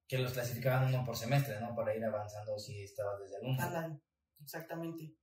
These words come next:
Speaker 2: Entonces yo llego, queda en el siete, me quedaban solo dos. Digo, cursé siete, cursé ocho, y de ahí me,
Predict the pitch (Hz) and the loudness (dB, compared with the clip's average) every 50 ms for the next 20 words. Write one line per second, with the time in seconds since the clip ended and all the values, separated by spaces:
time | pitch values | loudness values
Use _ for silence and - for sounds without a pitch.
0 | _ 170 160 160 170 165 170 165 165 175 190 190 190 220 214 214 214 220 220 220 | _ -14 -8 -6 -6 -4 -4 -4 -4 -2 -2 2 4 4 4 4 2 -2 -4 -4
1 | - - _ _ _ - 175 175 180 180 180 175 170 170 170 202 202 202 - 190 | -8 -16 _ _ _ 0 2 2 2 2 0 -2 -2 -2 -2 -2 -4 -4 -4 -8
2 | 190 - _ _ _ _ _ _ _ _ _ _ _ _ _ _ _ _ _ _ | -10 -10 _ _ _ _ _ _ _ _ _ _ _ _ _ _ _ _ _ _
3 | 165 160 160 151 151 151 156 160 160 160 165 160 156 165 160 160 160 156 180 196 | -4 -2 -2 -2 0 4 6 6 6 6 4 2 0 0 0 0 0 2 2 2
4 | 202 - - - - _ _ _ _ _ _ _ _ _ _ _ _ _ _ _ | 2 0 -2 -8 -14 _ _ _ _ _ _ _ _ _ _ _ _ _ _ _
5 | - - - - 165 165 160 151 151 151 151 - 156 151 151 143 175 175 175 175 | -16 -12 -8 -6 -4 -4 -4 -4 -6 -6 -8 -8 -6 -6 -4 -2 -2 -2 0 0
6 | 170 165 160 156 147 - - 196 202 202 196 185 220 214 208 - 156 151 - 165 | 0 0 -2 -2 -4 -4 -4 -2 -2 -2 -2 0 -2 -2 -2 -4 -6 -6 -4 -2
7 | 175 196 214 220 220 - 233 247 247 - - - - - - - - - - - | 0 0 2 0 0 -2 -6 -10 -10 -12 -14 -20 -20 -18 -18 -18 -18 -16 -16 -16
8 | - - - - - - _ _ _ _ _ _ _ - 165 160 160 160 156 151 | -14 -16 -16 -18 -18 -20 _ _ _ _ _ _ _ -6 -2 0 2 4 4 2
9 | 160 160 160 160 160 165 165 165 160 160 156 151 151 151 147 147 147 147 147 151 | 2 2 0 0 0 0 0 0 -2 -2 -4 -4 -4 -6 -6 -6 -6 -8 -8 -10
10 | - _ | -14 _